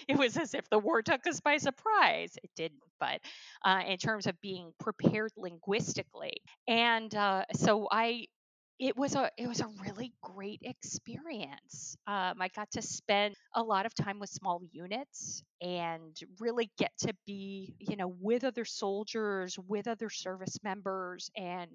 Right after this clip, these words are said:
and with the local folk. It was surreal. It was terrifying. It was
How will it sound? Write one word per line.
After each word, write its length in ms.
and 160
with 140
the 100
local 380
folk. 160
It 220
was 420
surreal. 840
It 180
was 640
terrifying. 920
It 180
was 460